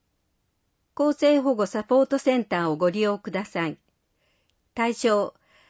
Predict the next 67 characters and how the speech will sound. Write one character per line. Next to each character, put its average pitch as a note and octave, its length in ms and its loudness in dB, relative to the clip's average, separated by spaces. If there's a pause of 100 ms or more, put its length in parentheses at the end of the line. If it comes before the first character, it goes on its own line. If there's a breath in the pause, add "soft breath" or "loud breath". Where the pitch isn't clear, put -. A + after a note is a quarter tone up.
犯 C#4+ 300 2
罪、 C4 320 0
非 - 160 -8
行 C#4 240 4
に C4+ 120 0
関 B3+ 260 -2
し - 80 -14
て F#3 120 -4
悩 A3+ 300 0
ん G#3 100 -2
で E3+ 100 0
い E3 80 0
る D#3+ 100 -6
方、 E3 380 -4 (540)
過 D4+ 140 0
去 C4 160 2
の G#3+ 140 0
犯 C4+ 240 2
罪 C4 220 2
歴 G#3 260 -2
が E3 80 2
原 F#3+ 160 0
因 G3+ 320 0
で F#3 100 0
仕 G#3+ 160 -8
事 C4+ 220 2
が B3+ 100 0
見 A3+ 160 0
つ - 100 -18
か A#3 120 -2
ら A#3 120 0
な G#3+ 140 0
い G3+ 80 -2
方、 F3 420 -6 (400)
更 C4+ 200 4
生 C#4+ 240 4
保 C4+ 100 2
護 B3+ 140 2
活 C4 320 -2
動 F3+ 180 2
に E3+ 160 0
参 A#3 240 -2
加 B3 140 -2
し - 100 -12
た G3+ 160 -2
い F#3 80 -4
方。 F3 380 -6 (840)
日 B3 300 -2
時、 E3 200 -4 (280)
月 A#3+ 260 0
曜 D#4+ 140 4
日 B3 80 -4
か G#3 140 -2
ら F#3+ 100 -2
金 A3+ 260 -2
曜 G#3+ 220 0
日、 D3 280 -6
午 C#4 140 0
前 B3+ 220 2
十 B3+ 200 0
時 G#3 120 -8
か F3 140 -4
ら E3+ 120 -4
午 A3+ 140 2
後 G3 140 0
四 F3+ 180 0
時、 - 240 -10